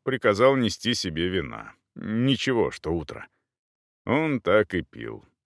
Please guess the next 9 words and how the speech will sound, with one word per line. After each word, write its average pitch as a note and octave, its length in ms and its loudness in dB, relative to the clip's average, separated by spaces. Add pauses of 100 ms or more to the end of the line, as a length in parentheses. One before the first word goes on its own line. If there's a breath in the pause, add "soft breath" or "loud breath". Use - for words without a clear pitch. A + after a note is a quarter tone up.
(160)
Сидел C3+ 640 2
и G#2+ 80 6
пил C#3 300 2
вдвоем G2+ 480 2
с - 100 -2
Александром, A#2 640 2 (180)
по - 100 -6
прозванию A#2 720 4
Уволень, B1 480 -6